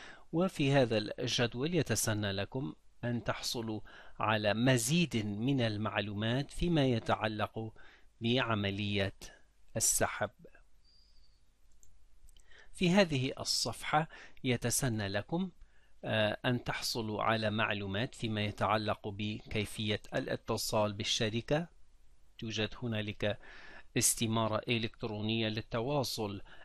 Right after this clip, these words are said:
المباشر مع الشركة، كما هنالك، آه، توجد أرقام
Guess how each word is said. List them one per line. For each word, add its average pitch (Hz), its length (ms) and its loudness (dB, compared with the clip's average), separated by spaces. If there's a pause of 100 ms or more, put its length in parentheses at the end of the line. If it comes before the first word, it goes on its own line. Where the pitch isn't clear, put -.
(160)
المباشر 127 1160 2 (340)
مع 110 240 2
الشركة، 107 640 0 (720)
كما 107 400 2 (680)
هنالك، 107 1040 0 (460)
آه، 107 180 -2
توجد 113 400 -4 (140)
أرقام 107 500 0